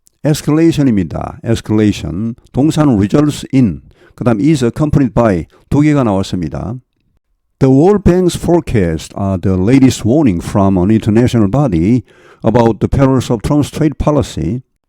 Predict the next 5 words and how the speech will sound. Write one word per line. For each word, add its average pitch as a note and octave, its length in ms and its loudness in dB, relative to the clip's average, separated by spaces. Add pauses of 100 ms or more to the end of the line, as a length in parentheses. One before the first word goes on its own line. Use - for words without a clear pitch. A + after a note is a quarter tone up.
(400)
세계은행의 E3+ 1000 0
이러한 D#3 360 0
전망은 B2 800 -2 (340)
최근의 F3+ 500 0
경고이다. A2+ 800 0